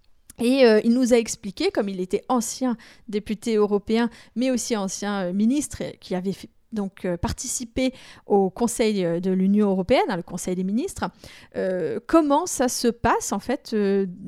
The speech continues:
au niveau des institutions de l'intérieur. Euh, que, qu'est-ce que c'est vraiment que le travail d'un député ? Euh, qu'est-ce qui se passe lorsqu'on est député européen ? Qu'est-ce qui se passe lorsque l'on est ministre et que l'on va au Conseil de l'Union européenne ? Euh,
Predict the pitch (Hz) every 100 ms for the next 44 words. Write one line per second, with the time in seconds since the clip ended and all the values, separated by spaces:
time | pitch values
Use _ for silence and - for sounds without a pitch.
0 | - 196 190 196 - 202 214 214 240 190
1 | 196 202 202 - 185 - 240 370 - -
2 | - 196 269 311 277 269 240 196 151 -
3 | _ - - _ - 135 82 - - -
4 | 196 247 - 208 - 240 247 196 185 202
5 | 214 247 220 190 - 196 190 190 185 185
6 | 190 190 320 381 403 392 240 190 190 180
7 | - - - 247 247 - 185 - 202 190
8 | 185 190 - 202 190 190 - 202 254 320
9 | 247 - - - _ 240 254 208 202 -
10 | 214 202 196 214 226 - - - 220 247
11 | 285 277 - 208 - 196 196 180 247 226
12 | 226 196 - 196 196 190 190 185 190 185
13 | 180 - 175 202 254 302 294 190